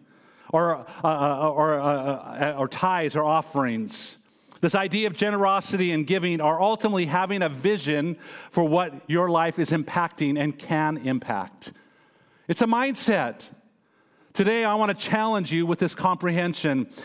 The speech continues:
of this, of a mindset. Generosity is as, as well as this thing called vision, of being able to see into the future, changes the mentality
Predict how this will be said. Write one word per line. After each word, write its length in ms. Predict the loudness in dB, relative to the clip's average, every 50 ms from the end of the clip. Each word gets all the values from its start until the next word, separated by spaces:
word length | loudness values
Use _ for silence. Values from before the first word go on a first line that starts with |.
| -10 -4 -2
of 140 | 0 0
this, 220 | 2 0 -2 -2 -2
of 240 | -2 0 0 0 2
a 80 | 0
mindset. 460 | 2 2 2 0 0 -2 -2 -4 -2
Generosity 680 | -2 -2 -2 0 2 2 2 2 2 0 -2 -2 0 0
is 140 | 0 2 2
as, 200 | 0 0 0 0
as 240 | 0 0 0 0 0
well 460 | 0 2 2 4 4 2 2 0 -2 -8 -14 -6 -2 0
as 140 | 0 0
this 200 | 0 -2 -2 0
thing 200 | 0 0 0 0
called 280 | 0 0 0 2 0 0
vision, 380 | 0 0 0 0 0 0 0 0
of 80 | 0
being 160 | 0 0 0
able 200 | 0 0 0 0
to 80 | 0 -2
see 360 | -2 -2 -2 -2 0 0 0
into 140 | 0 0 0
the 60 | -2
future, 600 | -2 0 -2 -2 -2 -2 0 0 2 2 0 -2 -6 -10 -20 -20 -20 -20 -20 -20 -20 -20 -18 -10
changes 540 | -4 -2 0 0 0 0 0 0 -2 0 0
the 80 | 0 0
mentality 720 | 0 0 -2 -2 -2 0 0 0 0 0 0 0 -2 -2